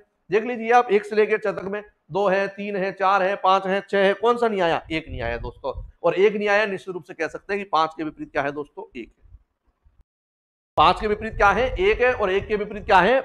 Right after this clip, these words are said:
पाँच है। तो अगर मान लीजिए कोई भी पासा होता है, दो पासे से related यदि प्रश्न आता है,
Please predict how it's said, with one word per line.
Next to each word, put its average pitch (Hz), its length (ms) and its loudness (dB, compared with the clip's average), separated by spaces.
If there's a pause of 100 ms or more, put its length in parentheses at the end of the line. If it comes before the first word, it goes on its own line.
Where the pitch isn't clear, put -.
(120)
पाँच 170 260 6
है। 190 140 4 (320)
तो 247 60 2
अगर 247 420 2
मान 233 240 2
लीजिए 226 520 -4 (340)
कोई 233 220 4
भी 262 120 -4
पासा 202 320 4
होता 165 320 4
है, 208 220 2
दो 208 200 2
पासे 208 360 0
से 208 160 -2
related 190 420 -2
यदि 175 200 -6
प्रश्न 175 280 -10
आता 151 260 -2
है, 214 280 0